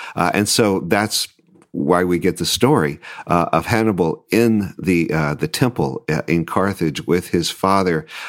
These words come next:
vowing eternal hatred of Rome. And it's a,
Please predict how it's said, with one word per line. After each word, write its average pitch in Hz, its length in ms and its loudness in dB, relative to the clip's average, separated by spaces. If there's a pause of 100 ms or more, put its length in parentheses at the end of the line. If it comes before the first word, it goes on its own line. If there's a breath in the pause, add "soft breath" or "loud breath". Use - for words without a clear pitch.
(100)
vowing 95 640 2
eternal 87 500 0
hatred 87 640 0
of 82 220 0
Rome. 98 340 2
And 90 140 2
it's 98 160 -2
a, 95 160 2